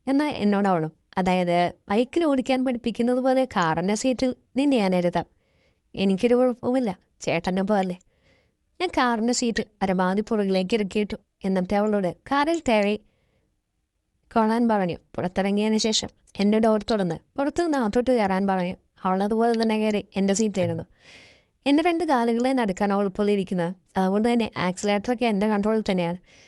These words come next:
പക്ഷെ അങ്ങനെ ഇരുന്നപ്പോൾ എനിക്ക് എന്തൊക്കെയോ തോന്നുന്നുണ്ടായിരുന്നു. കാരണം അത്രയും ചേർന്ന്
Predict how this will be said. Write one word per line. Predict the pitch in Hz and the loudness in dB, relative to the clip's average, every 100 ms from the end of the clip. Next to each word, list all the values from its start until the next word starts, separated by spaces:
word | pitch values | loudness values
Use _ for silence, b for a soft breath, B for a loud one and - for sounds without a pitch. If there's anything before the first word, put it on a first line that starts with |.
| b b | b b
പക്ഷെ | 220 - | -10 -6
അങ്ങനെ | 202 180 202 | -4 -2 0
ഇരുന്നപ്പോൾ | 220 208 226 214 - _ | 0 0 0 -2 -4 _
എനിക്ക് | 247 254 254 | 0 2 2
എന്തൊക്കെയോ | 202 190 220 | 0 0 -2
തോന്നുന്നുണ്ടായിരുന്നു. | 220 247 254 226 214 180 - - | 0 0 0 0 -2 -6 -10 -6
കാരണം | 190 175 160 165 180 _ - | 0 0 0 -4 -6 _ -14
അത്രയും | - 247 269 294 | -6 0 2 2
ചേർന്ന് | 262 208 185 | 0 0 -2